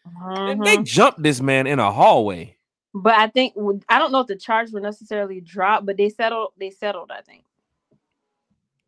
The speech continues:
Speaker 1: Mm.
Speaker 2: So,
Speaker 1: That's
Speaker 2: yeah.
Speaker 1: tough. Ramel, getting ready to wrap the chat, said we would have won ten games with Matt.
Speaker 2: Yeah, I believe that.
Speaker 1: That's tough.
Speaker 2: There's some
Speaker 1: He's
Speaker 2: games I know we would have won, like,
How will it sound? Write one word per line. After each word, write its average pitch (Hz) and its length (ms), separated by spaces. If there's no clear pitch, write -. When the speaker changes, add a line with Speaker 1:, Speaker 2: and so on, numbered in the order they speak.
Speaker 1:
Mm. 117 180
Speaker 2:
So, - 220
Speaker 1:
That's 131 220
Speaker 2:
yeah. - 60
Speaker 1:
tough. 110 200
Ramel, 135 580
getting 101 140
ready 101 80
to 98 60
wrap 101 160
the 92 100
chat, 131 340
said - 180
we 98 80
would 110 120
have 92 80
won 85 120
ten 123 300
games 120 340
with - 100
Matt. 78 220
Speaker 2:
Yeah, 202 240
I - 120
believe 294 300
that. 254 180
Speaker 1:
That's 110 260
tough. 110 240
Speaker 2:
There's 349 120
some 285 220
Speaker 1:
He's 254 80
Speaker 2:
games 254 340
I 233 120
know 240 200
we 220 220
would 196 240
have 175 260
won, 165 420
like, - 320